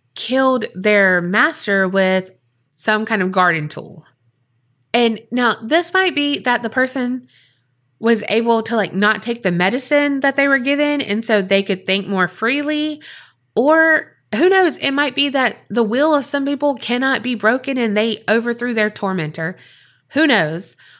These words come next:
But they were finally free, kind of, because the potion in their system was slow to wear off. Now, remember, I said eighteen years later, not two.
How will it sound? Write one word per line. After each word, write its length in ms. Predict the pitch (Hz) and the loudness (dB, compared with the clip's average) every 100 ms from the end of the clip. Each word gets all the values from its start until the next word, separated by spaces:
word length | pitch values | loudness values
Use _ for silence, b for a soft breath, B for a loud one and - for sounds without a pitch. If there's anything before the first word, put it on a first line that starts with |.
| _ - | _ -2
But 300 | 214 190 196 | 0 0 0
they 100 | 240 | 2
were 140 | 240 | 2
finally 480 | - 226 254 240 214 | 2 0 2 0 -2
free, 480 | 202 - 160 135 - _ _ _ _ _ | -2 -4 -4 -8 -18 _ _ _ _ _
kind 360 | - 220 175 143 | -4 -2 -2 -4
of, 200 | - 175 B B B | -12 -20 B B B
because 260 | - 240 254 | -4 -2 0
the 80 | 254 | 0
potion 380 | 269 311 320 | 0 0 0
in 100 | 285 | 0
their 140 | 240 220 | 0 0
system 420 | 277 247 233 208 | -2 -2 -2 -2
was 460 | 202 185 226 294 269 | -4 -2 2 2 0
slow 420 | - 220 226 277 | -4 -2 0 0
to 120 | 233 190 | -2 -2
wear 320 | 190 190 - | 0 0 2
off. 460 | 196 165 160 - _ _ _ _ _ _ _ | 0 0 -6 -18 _ _ _ _ _ _ _
Now, 220 | 226 226 | 0 2
remember, 300 | 214 247 233 | 2 2 0
I 120 | - 262 | -2 -4
said 300 | 311 226 - | -4 -4 -4
eighteen 460 | 262 277 - 196 190 | -4 -2 -4 -4 -2
years 340 | 165 160 160 | -2 -4 -4
later, 480 | 165 156 156 156 156 | -4 -2 -2 -4 -6
not 440 | 185 196 208 202 160 - | -2 2 2 2 -2 -10
two. 400 | - - 151 135 | -8 -4 -4 -6